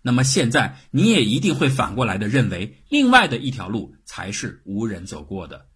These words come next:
旅行的道路没有什么真正的区别，所有的差异只是当初必须做出的那次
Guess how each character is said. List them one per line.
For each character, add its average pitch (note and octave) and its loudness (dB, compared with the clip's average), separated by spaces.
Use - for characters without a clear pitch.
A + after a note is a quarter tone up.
旅 B2+ 2
行 D3 2
的 D3 4
道 C3+ 2
路 A2+ -4
没 A#2+ -2
有 F3+ 2
什 F#2+ -4
么 G2 -2
真 C3 0
正 C3+ 0
的 F#2 -4
区 A#2+ -6
别， E2+ -14
所 E3 0
有 F#3+ 4
的 G#2 -2
差 B2+ -2
异 - -6
只 A#2+ -2
是 - 0
当 D3 0
初 D3 -4
必 D3+ 0
须 C3+ -2
做 D3 0
出 A2+ -4
的 G2+ -8
那 A#2 -2
次 D#2+ -10